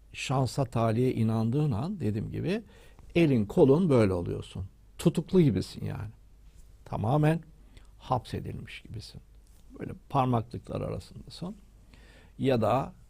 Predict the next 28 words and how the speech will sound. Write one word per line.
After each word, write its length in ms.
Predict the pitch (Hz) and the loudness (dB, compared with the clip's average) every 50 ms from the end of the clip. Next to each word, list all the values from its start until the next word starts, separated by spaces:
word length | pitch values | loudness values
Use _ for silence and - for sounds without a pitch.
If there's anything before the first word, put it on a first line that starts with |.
| - - | -10 -6
rüzgar 500 | 117 104 110 139 147 135 127 156 151 139 | -4 2 4 4 4 4 4 4 4 4
esiyor, 420 | 117 101 - - - - 98 117 | 4 2 0 -4 -4 -2 -2 -2
sen 280 | - - 139 131 135 123 | -2 -2 0 0 2 4
bir 60 | 120 | 4
yapraksın. 960 | 120 123 123 120 - 135 127 117 - - - - - 76 104 - 180 165 135 | 6 4 4 2 2 2 2 2 0 -4 -12 -12 -10 -8 -8 -8 -6 -4 -2
Rüzgar 440 | 151 147 117 110 98 95 98 104 | -2 -2 0 -2 -4 -4 -4 -4
bu 100 | 135 170 | -4 -4
tarafa 380 | - 190 - 147 160 - 165 160 | -2 -2 -4 -4 -4 -4 -4 -2
esince 520 | - - 143 - - - 151 151 147 156 | -2 -2 -2 -2 -4 -6 -6 -4 -4 -2
yaprak 580 | 147 151 143 127 113 - - - 98 - - - | 0 0 0 0 -2 -4 -4 -6 -6 -6 -6 -6
böyle 720 | - 65 65 64 64 65 65 65 67 67 67 69 69 - | -4 -2 -2 0 0 0 0 0 0 0 0 0 0 0
uçar 400 | 139 - 143 - - - - - | -2 -4 -4 -6 -8 -10 -10 -10
gider. 280 | - - 117 - - - - | -10 -12 -14 -14 -14 -14 -12
Bu 180 | - 131 139 | -10 -10 -10
taraftan 520 | - - 120 - - - - - 127 - - | -8 -8 -8 -8 -8 -10 -12 -12 -12 -12 -10
esince 520 | - 113 - - 208 - - 143 135 - | -12 -12 -14 -16 -18 -16 -14 -12 -12 -14
bakalım, 420 | 123 117 - - - 113 135 160 175 - - - - _ - _ - - | -14 -16 -18 -14 -10 -8 -8 -8 -8 -12 -18 -20 -20 _ -20 _ -14 -8
buradan 380 | - 104 110 107 110 117 113 | -6 -6 -6 -4 -6 -6 -6
uçar 300 | - - - - - 95 | -8 -10 -12 -12 -10 -10
gidersin. 520 | - - - - - - - - - - - - - - - - - - - - - - - - _ - - - | -10 -12 -12 -12 -14 -14 -16 -18 -20 -20 -20 -20 -20 -20 -20 -20 -20 -20 -20 -20 -20 -20 -20 -20 _ -20 -20 -20
Senin 460 | - - 107 95 113 127 160 185 185 - - - - - | -10 -8 -4 -2 0 0 0 -2 -4 -8 -16 -20 -14 -8
iraden 680 | - 113 101 101 95 95 95 107 113 123 139 151 170 165 - - - - - - - - - - - - - - | -6 -4 -2 -2 -4 -4 -4 -4 -2 -2 -2 -4 -6 -8 -14 -20 -20 -20 -20 -20 -20 -20 -20 -20 -20 -20 -14 -8
yoktur. 560 | 104 95 85 - - - - - 113 - - - - - - - - - - - - - - - - - - - - - - - _ - | -6 -6 -6 -8 -10 -12 -12 -12 -12 -12 -16 -20 -20 -20 -20 -20 -20 -20 -20 -20 -20 -20 -20 -20 -20 -20 -20 -20 -20 -20 -20 -20 _ -4
Halbuki 600 | - 139 147 151 139 139 - - 139 120 107 101 | 0 2 4 4 4 2 0 0 0 0 2 2
durum 340 | 127 135 139 147 151 147 | 2 4 4 4 4 4
böyle 300 | 127 117 117 113 135 131 | 4 4 4 4 2 0
değildir 360 | 110 104 98 98 98 92 95 92 | 0 0 0 0 0 -2 -4 -6
arkadaşlar. 760 | 92 92 95 - - 90 90 90 - - - - - 98 | -6 -8 -10 -10 -12 -12 -12 -12 -14 -14 -16 -16 -16 -18